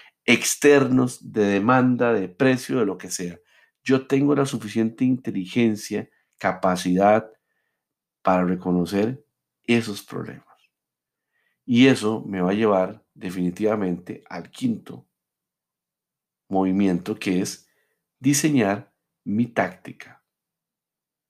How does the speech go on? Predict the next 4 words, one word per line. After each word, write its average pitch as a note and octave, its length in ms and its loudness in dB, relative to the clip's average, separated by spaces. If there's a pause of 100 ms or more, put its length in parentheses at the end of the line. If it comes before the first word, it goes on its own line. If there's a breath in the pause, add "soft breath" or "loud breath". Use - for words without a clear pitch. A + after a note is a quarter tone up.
(720)
Déjeme A#2+ 380 2
decirle, A#2 760 0 (600)
estimado F#2+ 640 0
señor F#2 720 0